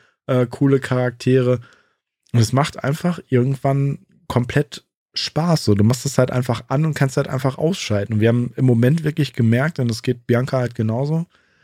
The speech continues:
ähm, dass wir halt einfach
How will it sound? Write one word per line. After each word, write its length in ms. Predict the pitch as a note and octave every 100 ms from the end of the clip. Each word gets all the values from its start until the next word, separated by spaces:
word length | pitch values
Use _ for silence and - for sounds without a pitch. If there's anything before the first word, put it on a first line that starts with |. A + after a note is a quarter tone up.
| _ _ _ -
ähm, 500 | A#2+ B2 B2 B2 C3 _ _ _ _ _ _ _ _ _ -
dass 200 | A#2 A2+
wir 120 | B2+
halt 220 | A#2+ B2+
einfach 500 | A#2+ C3 - D3 D3